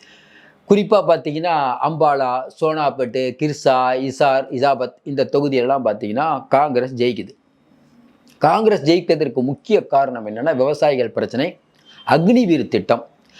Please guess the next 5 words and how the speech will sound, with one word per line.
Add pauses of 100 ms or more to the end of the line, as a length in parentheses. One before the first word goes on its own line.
அதுக்கப்புறம்
பாத்தீங்கன்னா
அந்த
சீக்கியர்கள்,
அதாவதுன்னா